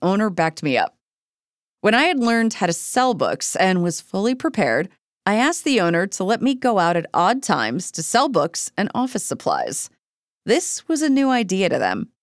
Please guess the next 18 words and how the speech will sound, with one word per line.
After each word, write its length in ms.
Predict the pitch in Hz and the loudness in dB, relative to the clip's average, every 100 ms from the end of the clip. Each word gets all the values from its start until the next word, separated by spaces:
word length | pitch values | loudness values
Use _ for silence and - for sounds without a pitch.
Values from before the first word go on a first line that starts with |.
| - | -4
They 100 | 196 | 0
had 80 | 214 | 2
always 280 | 247 247 180 | 2 0 0
waited 480 | 180 226 180 147 | 0 2 2 -2
for 160 | - 175 | -4 -2
the 100 | 170 | -2
trade 500 | - 170 117 110 - | -2 0 0 -2 -4
to 100 | - | -6
come 240 | - 156 | -2 0
to 120 | 151 147 | 0 0
them. 360 | 151 - 156 _ _ _ _ _ _ _ _ _ - | 0 -2 -8 _ _ _ _ _ _ _ _ _ -2
I 80 | 233 | -2
proved 420 | - 320 381 - | 0 0 0 -2
to 60 | 359 | 0
be 100 | 339 | 0
a 60 | |
good 160 | 294 233 | 2 0
salesman. 600 | - 208 190 - - | 0 0 0 -4 -10